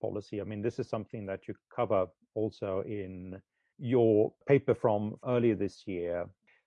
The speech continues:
So let's talk about that, that a little bit. So wh-, what do we know and what don't we know about the effectiveness of, of industrial policy?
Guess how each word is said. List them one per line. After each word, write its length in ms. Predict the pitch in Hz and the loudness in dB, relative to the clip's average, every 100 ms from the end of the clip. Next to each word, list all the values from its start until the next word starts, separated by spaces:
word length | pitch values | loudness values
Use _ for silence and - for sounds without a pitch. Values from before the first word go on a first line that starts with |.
| _ | _
So 680 | - 156 160 165 160 165 - | 0 4 6 8 6 2 2
let's 280 | 185 - - | 0 0 0
talk 220 | 226 196 | 0 0
about 320 | 156 143 131 | 0 0 2
that, 280 | 120 117 - - - | 2 2 -4 -20 -8
that 200 | 123 110 | -4 -4
a 40 | 110 | -2
little 200 | 101 95 | -2 -2
bit. 220 | 98 - | -4 -6
So 300 | - 170 165 | 2 4 4
wh-, 240 | 143 - | 0 0
what 260 | 170 226 - | 4 2 2
do 100 | 226 | 0
we 120 | 220 | 2
know 320 | 202 196 190 | 2 2 2
and 120 | 185 | 0
what 140 | 180 175 - | -2 -2 -2
don't 220 | 196 202 | -2 0
we 80 | 123 | -2
know 300 | 101 92 92 | 0 -2 -4
about 360 | 107 110 104 98 | -6 -6 -8 -6
the 60 | 101 | -8
effectiveness 680 | 90 95 - 95 92 - - | -6 -8 -8 -10 -10 -12 -12
of, 160 | 104 92 | -10 -8
of 140 | 104 92 | -10 -10
industrial 400 | 90 85 - 90 | -10 -10 -12 -12
policy? 460 | 92 87 - 95 | -14 -14 -18 -20